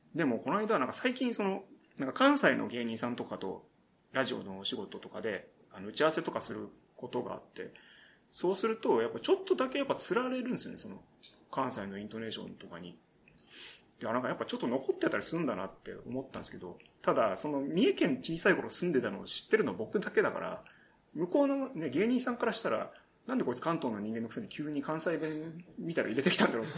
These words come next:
<laughs> なって、なんかいじってんのかなみたいな思われてんじゃないかなって、ちょっと不安になりました。「これやります？」みたいな感じのことを、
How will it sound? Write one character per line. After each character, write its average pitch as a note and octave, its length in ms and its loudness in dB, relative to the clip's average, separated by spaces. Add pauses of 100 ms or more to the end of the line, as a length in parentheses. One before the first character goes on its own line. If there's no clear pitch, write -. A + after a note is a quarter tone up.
(440)
<laughs> - 480 -16
な F3 120 6
っ G3+ 120 0
て、 A#2+ 120 2
な B2+ 100 0
ん - 20 -8
か A#2 80 2
い C3 60 2
じ A#3 100 2
っ - 40 2
て F3 140 -8
ん - 40 2
の B2 60 0
か B2 60 0
な B2+ 80 2
み A#2+ 80 2
た A#2 60 0
い - 20 2
な G#2+ 80 -4
思 C#3 140 -4
わ E3+ 80 0
れ B2 60 -2
て - 80 -2
ん G#2 40 -2
じ G#2 60 -4
ゃ G#2 40 -4
な A2+ 80 0
い - 20 0
か G2 80 -4
な G2 60 -10
っ G2 40 -12
て、 G2 240 -12
ち - 100 -8
ょ G#2 40 -4
っ - 40 -10
と A2+ 80 -12
不 A#2 160 -4
安 A2 80 -4
に G#2 100 -6
な G2+ 80 -10
り G2+ 60 -8
ま G#2+ 100 -12
し - 100 -10
た。 - 60 -20 (540)
「こ - 120 -2
れ C3+ 80 4
や C3 100 6
り G#3 100 4
ま A3+ 120 4
す？」 B3 200 0
み A3+ 120 0
た A2 100 -2
い F#2 40 -4
な F#2+ 140 -12 (320)
感 A2+ 180 -6
じ G#2 80 -10
の G2+ 120 -12
こ A2+ 120 -12
と G#2+ 100 -6
を、 - 260 -8